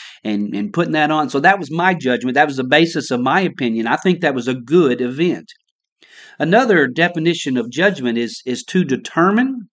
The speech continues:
to resolve, you know, to finalize, to decree. This, this means, you know, coming to a conclusion. So my judgment,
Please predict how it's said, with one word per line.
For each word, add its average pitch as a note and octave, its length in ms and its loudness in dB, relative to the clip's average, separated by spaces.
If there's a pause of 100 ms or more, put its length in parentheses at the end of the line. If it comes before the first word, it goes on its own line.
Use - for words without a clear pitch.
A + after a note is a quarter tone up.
(520)
to E3 200 2
resolve, C#3 920 2 (360)
you A#2+ 160 -8
know, D3+ 200 0
to C3+ 180 -2
finalize, C3 880 0
to C#3 160 2
decree. B2+ 800 0 (580)
This, F#3 260 2
this E3+ 280 -4
means, D#3+ 380 0
you C3+ 60 -2
know, A2+ 120 -2
coming G3 320 0
to E3+ 220 2
a A#2+ 60 2
conclusion. C#3 840 0 (840)
So B2 500 0 (440)
my D#3+ 240 2
judgment, A2+ 580 -2